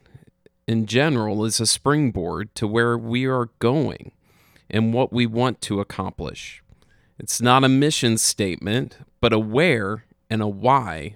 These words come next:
we do the things the way that we do them. I'm going to take a moment and break this down for us, but first, I want to show us how this aligns with the overall vision of Christ the Lord Church. The vision of Christ the Lord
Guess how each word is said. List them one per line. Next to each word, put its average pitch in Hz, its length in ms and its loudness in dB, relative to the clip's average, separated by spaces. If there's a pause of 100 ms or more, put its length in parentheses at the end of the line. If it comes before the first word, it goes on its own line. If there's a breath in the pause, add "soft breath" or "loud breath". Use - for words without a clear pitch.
we 104 220 -4
do 135 260 2
the 113 140 2
things 90 640 -6
the 95 160 -6
way 131 460 -2
that 110 240 -6
we 101 180 -6
do 104 320 -4
them. - 360 -14 (1120 soft breath)
I'm 131 140 2
going 165 320 2
to 120 140 -4
take 135 260 0
a 117 60 2
moment 107 360 2
and 104 140 -6
break 117 280 2
this 104 200 -2
down 107 300 -2
for 92 200 -4
us, 85 200 -4
but 104 160 -4
first, 170 560 0
I 117 80 0
want 127 180 2
to 113 60 0
show 160 360 2
us 104 220 0
how 104 200 0
this 113 280 -2
aligns 113 680 0
with 107 140 -6
the 92 120 0
overall 139 420 2
vision 113 580 -2 (300 loud breath)
of 101 200 -8
Christ 117 360 2
the 113 80 2
Lord 101 320 -6
Church. - 520 -6 (640 soft breath)
The 117 80 2
vision 131 500 2
of 101 140 -2
Christ 127 340 2
the 117 80 0
Lord 107 560 0